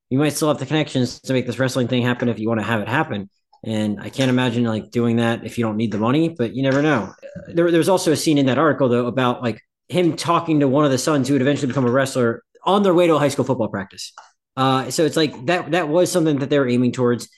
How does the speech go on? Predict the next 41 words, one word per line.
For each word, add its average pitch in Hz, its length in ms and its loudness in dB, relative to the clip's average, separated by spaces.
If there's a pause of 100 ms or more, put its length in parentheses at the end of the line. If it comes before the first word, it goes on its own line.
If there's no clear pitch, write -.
(300)
And, 123 560 2
um, 123 560 0 (160)
it 135 100 -2
just, - 320 -8 (360)
I 107 40 -6
guess 123 140 -2
the 143 80 -2
family 147 240 2
business 135 340 0
is 139 140 -4
just 151 200 -2
calling. 147 340 2
They 131 100 2
were, 139 80 2
they 143 100 4
were 156 60 4
aiming 190 200 2
to 175 60 0
become 160 160 0
huge 131 260 -2
W 151 180 2
W 147 260 2
F 123 80 -4
stars, 160 380 2
but, 147 100 -2
like, 139 200 0 (320)
it's - 100 -14
what 151 140 2
they 180 120 4
ended 180 200 4
up 131 60 -6
doing. 180 240 4
They're 143 160 4
like 143 140 2
a 143 40 2
brother 143 280 2
tag 170 280 0
team 160 240 0
type 170 180 0
of 170 80 -4
thing. 175 380 0